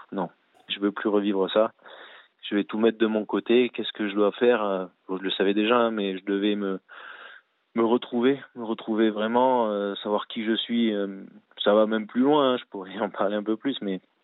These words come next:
voilà, c'est vraiment qui je suis en tant qu'homme et, euh, pour, euh, ce qui est enfin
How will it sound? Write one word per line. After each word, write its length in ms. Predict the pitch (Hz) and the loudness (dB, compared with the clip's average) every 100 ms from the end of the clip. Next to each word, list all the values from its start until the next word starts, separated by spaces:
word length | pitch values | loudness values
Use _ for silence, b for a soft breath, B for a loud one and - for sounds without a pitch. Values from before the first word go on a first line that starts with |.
| _ _ _ _ _ | _ _ _ _ _
voilà, 140 | 107 98 | -6 -4
c'est 80 | - | -4
vraiment 300 | 95 107 107 | -2 -2 -4
qui 160 | - 107 | -4 -4
je 100 | 104 | -4
suis 220 | - 110 | -2 -2
en 100 | 101 | -2
tant 180 | 98 95 | -4 0
qu'homme 280 | 123 127 107 | 2 2 0
et, 180 | 95 | -2
euh, 200 | 95 92 90 B B B B B B _ _ _ | -2 -2 -6 B B B B B B _ _ _
pour, 260 | - 110 104 | 0 4 4
euh, 80 | 104 | 2
ce 180 | - | -4
qui 220 | 101 101 113 | -4 2 4
est 100 | 107 | 4
enfin 680 | 98 - 107 107 101 101 | -2 -2 0 0 -2 -6